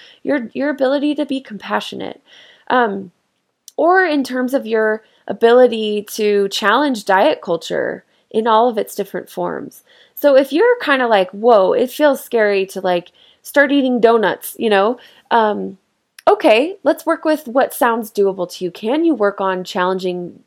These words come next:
dieting mentality? Can you work on making peace with food in your, at least mentally? Can you work on being kinder to yourself? Can you work on body image stuff?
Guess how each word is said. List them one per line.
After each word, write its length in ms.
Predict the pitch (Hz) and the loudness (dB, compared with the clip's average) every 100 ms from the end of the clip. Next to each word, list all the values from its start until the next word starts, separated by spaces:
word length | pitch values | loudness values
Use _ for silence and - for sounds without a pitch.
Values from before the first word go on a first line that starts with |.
| - | -2
dieting 360 | 190 190 185 | 0 0 -2
mentality? 500 | 175 170 175 170 160 | -6 -8 -6 -4 -4
Can 340 | 156 226 226 294 | -8 -8 -4 -2
you 100 | 294 | 0
work 240 | 196 185 | -2 -2
on 240 | 185 180 185 - _ _ | -4 -6 -10 -20 _ _
making 340 | 208 214 214 214 | 0 0 0 -10
peace 300 | - 196 - | -8 -10 -10
with 120 | 185 | -12
food 400 | - 208 185 170 | -4 -2 0 -2
in 180 | - 202 | -4 -2
your, 180 | 202 - | -4 -4
at 180 | - - | -6 -4
least 220 | 220 - | -8 -4
mentally? 560 | 202 185 - 175 156 - _ _ | -4 -4 -6 -6 -6 -10 _ _
Can 260 | - 226 285 | -8 -4 0
you 100 | 330 | 0
work 240 | 233 220 | 0 0
on 160 | 202 196 | -2 0
being 240 | 196 185 | -2 -4
kinder 400 | 185 190 214 208 | -4 -4 -2 -4
to 140 | 190 180 | -6 -8
yourself? 560 | 170 170 165 139 - _ _ - _ | -8 -6 -6 -6 -6 _ _ -20 _
Can 260 | - 254 302 | -6 -2 0
you 120 | 339 | 2
work 240 | 247 233 233 | 2 0 -2
on 380 | 208 196 196 190 | -2 -2 -2 -2
body 360 | 180 165 226 | 0 2 0
image 280 | 185 175 170 | -4 -6 -12
stuff? 500 | - - - - - | -12 -6 -6 -6 -18